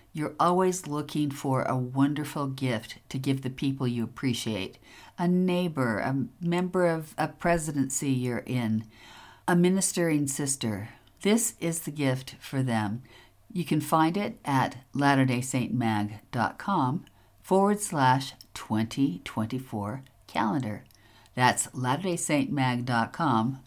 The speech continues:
forward slash twenty twenty-four calendar. Now, Scott,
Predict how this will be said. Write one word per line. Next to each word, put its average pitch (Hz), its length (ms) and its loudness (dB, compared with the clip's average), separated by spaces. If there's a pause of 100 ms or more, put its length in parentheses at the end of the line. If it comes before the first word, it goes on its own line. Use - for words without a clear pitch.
(240)
forward 165 440 4
slash 131 460 0 (300)
twenty 156 640 0
twenty-four 131 760 -2 (160)
calendar. 95 640 -2 (480)
Now, 196 160 8
Scott, 160 480 4